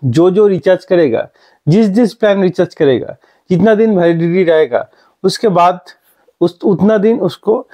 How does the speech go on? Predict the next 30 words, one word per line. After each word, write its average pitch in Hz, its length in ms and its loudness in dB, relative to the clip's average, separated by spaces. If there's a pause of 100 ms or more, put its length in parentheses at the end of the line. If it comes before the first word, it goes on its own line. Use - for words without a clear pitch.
(280)
अनलिमिटेड 156 460 0
फ़ाइव 123 260 -4
जी 143 120 -2
मिलेगा। 123 320 0 (200)
फ़ोर 214 180 0
जी 214 200 0
जो 214 180 2
है, 160 180 0 (800)
जो 147 240 0 (220)
Reliance 180 420 0
Jio 180 260 2
फ़ोर 175 280 0
जी 175 160 -2
प्लान 170 300 -2
में 156 180 0
ही 127 140 -4 (440)
आपको 156 260 -2
अनलिमिटेड 156 460 0
फ़ाइव 135 240 -2
जी 170 100 -2
मिल 135 220 0
रहा - 200 -6
है। - 80 -20 (540)
तो 233 100 2
जो 262 240 2
फ़ाइव 202 340 0
जी 240 220 0
नया 214 260 2
प्लान 226 240 0
आएगा, 165 400 0